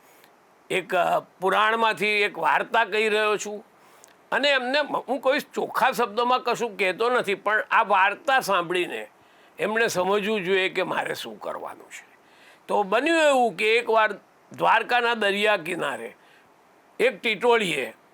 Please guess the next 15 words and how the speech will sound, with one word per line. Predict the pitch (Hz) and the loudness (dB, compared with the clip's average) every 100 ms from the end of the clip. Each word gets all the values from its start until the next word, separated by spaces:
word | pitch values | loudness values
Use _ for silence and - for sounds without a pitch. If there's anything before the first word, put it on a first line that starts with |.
| _ _ - | _ _ -2
ઈંડા | 214 226 214 | -2 2 2
મૂક્યા | 165 110 - - - - _ _ - | 2 -2 -6 -10 -12 -16 _ _ -8
અને | - 285 | -2 0
ઈંડા | 262 269 294 | 2 2 2
એવી | 311 359 | 4 2
જગ્યાએ | 262 226 240 233 | 0 0 2 2
મૂક્યા | 220 220 220 214 | 2 0 0 0
કે | 185 220 | 0 -2
જ્યાં | 208 240 | 0 0
દરિયો | 202 175 226 233 | -2 0 0 0
સામાન્ય | 165 143 190 233 247 226 | 0 0 2 2 2 2
રીતે | 208 170 | -2 0
આવતો | 220 180 156 269 339 | 0 0 0 2 2
જ | 254 | 2
નહોતો. | 185 127 - | -4 -8 -10